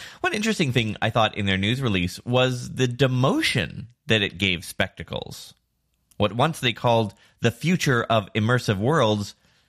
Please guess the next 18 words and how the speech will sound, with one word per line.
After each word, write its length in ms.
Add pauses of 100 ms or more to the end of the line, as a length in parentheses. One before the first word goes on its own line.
(140)
now 140
they're 140
calling, 560 (120)
quote, 280 (200)
"an 140
evolving 720
iterative 500 (140)
research 640
and 160
development 480
project," 560 (240)
unquote. 420 (960)
Other 200
companies 320
have 160
their 160
own 220
versions 500